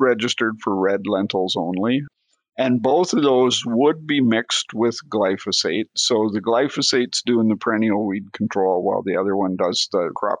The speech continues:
dry down is kinda how they're working. Um, but I think in most cases now, we're probably seeing, as Dale said earlier, probably Dicot is, uh, still probably the main go-to product. And, you know,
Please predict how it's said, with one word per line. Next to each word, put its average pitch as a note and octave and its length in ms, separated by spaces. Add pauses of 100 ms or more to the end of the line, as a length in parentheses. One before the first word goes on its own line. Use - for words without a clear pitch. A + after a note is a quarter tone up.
(100)
dry F2+ 240
down G2 300 (500)
is G2+ 240
kinda G2+ 280
how G2+ 200
they're G2 180
working. G2 560
Um, G2 440 (560)
but A#2 120
I A#2+ 100
think D#3 260
in A#2+ 180
most A2 320
cases A#2+ 480
now, G#2 640
we're B2+ 300
probably G2+ 360
seeing, G2+ 380
as F#2+ 100
Dale F#2+ 300
said - 260
earlier, G2 380
probably A2+ 320
Dicot F#2 640
is, - 440 (100)
uh, G2 200
still G2 380
probably G2 400
the F#2+ 120
main F#2 380
go-to F#2 520
product. F2+ 420 (1040)
And, B2 440 (100)
you B2 140
know, G#2+ 240